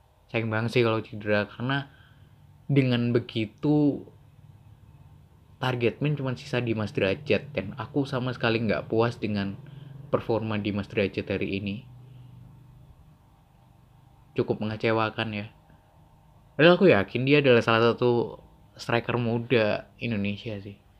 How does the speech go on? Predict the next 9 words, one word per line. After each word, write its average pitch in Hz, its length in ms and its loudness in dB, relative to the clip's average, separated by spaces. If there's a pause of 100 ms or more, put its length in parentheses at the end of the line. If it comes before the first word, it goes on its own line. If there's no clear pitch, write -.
(1800)
<clears throat> - 400 -6 (240)
Hmm. 135 400 -4 (1700)
Ini 147 180 0
gitu, 135 640 2
terus - 400 -6
lini 120 320 -2
belakang 113 800 -2
Lutfi 120 540 0
juga 107 340 0